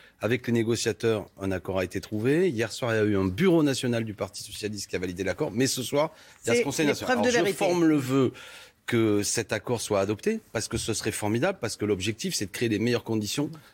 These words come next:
Speaker 1: pour que dans les élections du mois de juin qui viennent, on puisse l'emporter. Je ne sais pas l'issue que ça aura. On analysera après au résultat.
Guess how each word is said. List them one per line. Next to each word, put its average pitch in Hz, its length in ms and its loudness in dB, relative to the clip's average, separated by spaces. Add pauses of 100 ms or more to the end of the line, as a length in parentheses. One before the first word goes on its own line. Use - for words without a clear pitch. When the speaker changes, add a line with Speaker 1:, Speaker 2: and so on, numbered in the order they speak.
(140)
Speaker 1:
pour 101 120 -10
que 95 40 -10
dans 107 140 0
les 104 100 0
élections 107 380 0
du 90 140 -4
mois 107 120 2
de 104 100 0
juin 104 200 0
qui - 120 -4
viennent, 135 320 0 (360)
on 107 100 -4
puisse 117 220 -6
l'emporter. 104 420 -4 (160)
Je - 160 -2
ne 135 60 2
sais 131 160 0
pas 123 140 0
l'issue 120 260 -4
que - 80 -6
ça 110 140 2
aura. 135 280 0
On 127 160 2
analysera 127 800 0 (140)
après 113 300 -2
au 107 100 4
résultat. 101 600 0